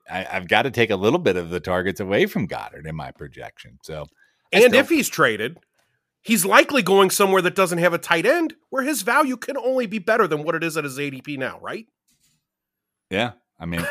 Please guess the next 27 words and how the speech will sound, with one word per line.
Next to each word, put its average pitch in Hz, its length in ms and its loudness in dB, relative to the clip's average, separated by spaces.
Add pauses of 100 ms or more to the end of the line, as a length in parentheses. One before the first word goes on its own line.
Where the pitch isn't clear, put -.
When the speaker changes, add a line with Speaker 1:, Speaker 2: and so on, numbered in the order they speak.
(160)
Speaker 2:
<laughs> - 180 -20
Speaker 1:
all 95 180 -2
good 82 240 -6
points. 69 400 -14 (800)
We're 110 240 0
talking 110 640 0 (260)
deep 123 300 0
sleepers 76 400 -6
here 73 160 -6
on 71 100 -8
the 73 80 -12
Fantistics 78 640 -10
Insider 78 460 -8
Football 76 420 -6
Podcast. 80 640 -8
You 92 80 -8
can 101 80 -4
get 87 180 -4
projections 85 640 -6
on 85 140 -4
all 87 160 0
these 87 240 -6
players 85 360 -4
and 78 120 -12
so 110 320 -2
many 113 240 0
more 80 480 -4